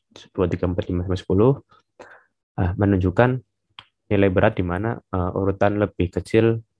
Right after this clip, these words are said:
itu, eh, paling kaya. Kan, eh, nomor satu misal paling kaya nih. Ya. Namun, walaupun sudah diketahui nilai tertinggi dan terendah, variabel ini tidak menunjukkan nilai jarak,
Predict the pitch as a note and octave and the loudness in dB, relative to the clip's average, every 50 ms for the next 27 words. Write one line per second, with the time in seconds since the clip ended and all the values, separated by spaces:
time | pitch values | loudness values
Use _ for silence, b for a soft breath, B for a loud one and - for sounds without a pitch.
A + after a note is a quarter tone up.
0 | _ _ _ _ - G2+ G2 - A2 A2+ A2+ A2 A2 - - _ _ _ _ _ | _ _ _ _ -8 -8 -4 -2 0 0 0 0 -2 -6 -10 _ _ _ _ _
1 | - G2+ F#2 F#2+ F2+ E2+ G2 G2 G2+ G2+ G2 F2 E2+ - - G#2+ A#2+ B2 B2 B2+ | -6 -4 0 2 2 2 2 2 2 2 2 2 0 0 -2 -4 -2 -4 -6 -10
2 | - _ _ _ b b b b b b b - - G2 F#2+ - - - - - | -14 _ _ _ b b b b b b b -8 -6 -6 -6 -6 -10 -16 -20 -12
3 | _ - G#2 G2+ G#2 G2+ - - B2 B2 A#2+ - B2 A#2 - - G2+ F#2+ F#2 F#2+ | _ -4 -2 0 0 0 0 2 0 0 2 2 0 2 2 2 0 2 2 2
4 | F#2 G2+ A2 A#2 A2+ G#2+ F#2+ F2+ - _ _ _ - - - _ _ _ _ _ | 2 2 0 0 -2 -4 -4 -6 -10 _ _ _ -10 -10 -10 _ _ _ _ _
5 | _ _ _ _ _ _ _ _ _ _ _ _ _ _ _ - - A2+ A2 G#2 | _ _ _ _ _ _ _ _ _ _ _ _ _ _ _ -2 0 2 2 4
6 | G#2+ G#2+ F#2+ F2+ F2+ F2 - F#2 F#2 G#2+ - F2+ - F#2+ - F#2+ F2 F2+ E2+ E2+ | 2 4 4 4 2 2 0 -2 -2 -2 -2 0 0 0 0 0 0 0 0 0
7 | F2 F2+ F2+ F2+ F2+ F2 F2 - - - - F#2 F2 F2 F2 F2+ - E2+ E2 E2 | 0 -2 -2 -2 -2 -2 -2 -2 -4 -4 -2 -4 -2 -2 -2 -2 -2 -4 -4 -4
8 | E2+ F2+ G2+ G2 F2+ D#2+ D#2+ E2 F#2 F#2+ - _ _ _ _ _ _ _ _ - | -4 -6 -4 -4 -2 -2 -2 -2 -4 -6 -8 _ _ _ _ _ _ _ _ -4
9 | G2+ F#2 G2+ F#2+ F#2 F2+ E2+ E2+ F2 F2+ G2+ B2 C3 C3+ C3+ - - G#2 - F#2+ | 0 0 2 2 2 0 0 0 -2 -2 0 0 2 0 0 0 -2 -2 0 2
10 | F#2 F#2 F#2 F#2+ F#2+ G2+ A2+ A2 - _ - G#2 G2+ G2+ F#2+ F#2+ F2+ F2+ A2 A#2 | 0 0 0 -2 -2 -4 -6 -10 -14 _ -6 -4 -4 -2 -2 -4 -2 0 2 2
11 | A#2+ A#2+ A2+ G#2+ A2 A2 G#2 - - E2+ - F#2 F#2+ _ | 2 2 2 2 2 0 0 -2 -4 -4 -4 -4 -6 _